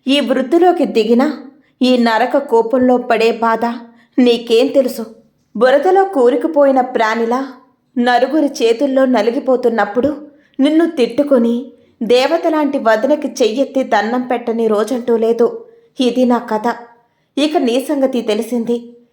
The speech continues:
నీలో ఎటువంటి మార్పు రాలేదని విన్నాను. నాలాంటి వారి మానాలని దోచుకుంటూ, హింసిస్తూ ఇంకా ఆనందిస్తున్నావని, నీ నుంచి వదిన వేరే వెళ్ళిపోయి గౌరవంగా బ్రతుకుతోందని కూడా తెలుసుకున్నాను.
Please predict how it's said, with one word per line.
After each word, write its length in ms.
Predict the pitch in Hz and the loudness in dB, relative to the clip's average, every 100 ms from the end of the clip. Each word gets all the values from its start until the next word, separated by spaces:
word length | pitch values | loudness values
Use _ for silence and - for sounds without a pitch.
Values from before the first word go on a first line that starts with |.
| _ - | _ -4
నీలో 420 | 233 254 262 269 | -2 0 2 2
ఎటువంటి 540 | 254 233 269 262 254 | 2 -2 -2 -2 0
మార్పు 400 | 233 214 233 262 | 0 0 0 0
రాలేదని 540 | 240 208 220 233 226 233 | 2 2 0 -2 -4 -2
విన్నాను. 560 | 220 220 233 233 233 - _ _ _ - | -2 -2 -2 -6 -8 -14 _ _ _ -6
నాలాంటి 540 | 240 226 233 226 220 | -2 0 0 -2 -4
వారి 340 | 233 220 233 247 | 0 2 2 0
మానాలని 640 | 226 220 254 262 233 220 | 0 0 0 -2 -2 -2
దోచుకుంటూ, 840 | 220 226 226 240 226 220 220 226 - _ _ | 0 0 -2 -6 -6 -2 -2 -4 -10 _ _
హింసిస్తూ 840 | 277 269 320 294 - 226 220 226 - _ - | -2 0 -2 -4 -2 -2 -2 -6 -18 _ -2
ఇంకా 460 | 262 240 233 254 240 214 | 0 0 0 0 0 0
ఆనందిస్తున్నావని, 1160 | 220 254 262 240 240 240 226 226 220 233 226 - _ _ _ | 0 0 -2 -6 -4 -4 -2 -2 -4 -4 -8 -16 _ _ _
నీ 240 | 247 262 262 | 0 2 2
నుంచి 360 | 240 233 285 | 0 -2 -4
వదిన 380 | 285 226 214 302 | 0 2 2 0
వేరే 360 | 311 220 233 294 | 0 0 0 0
వెళ్ళిపోయి 840 | 226 214 233 247 247 320 330 - _ 240 | 0 0 -2 0 0 0 -4 -14 _ -4
గౌరవంగా 680 | - 247 262 311 311 277 262 | 0 2 2 0 -2 0 0
బ్రతుకుతోందని 800 | 220 214 254 277 254 240 226 226 | 0 -2 -2 -2 -2 -2 -4 -4
కూడా 300 | 226 220 226 | -2 0 0
తెలుసుకున్నాను. 800 | 226 233 247 247 226 226 226 | -2 -6 -8 -8 -4 -4 -4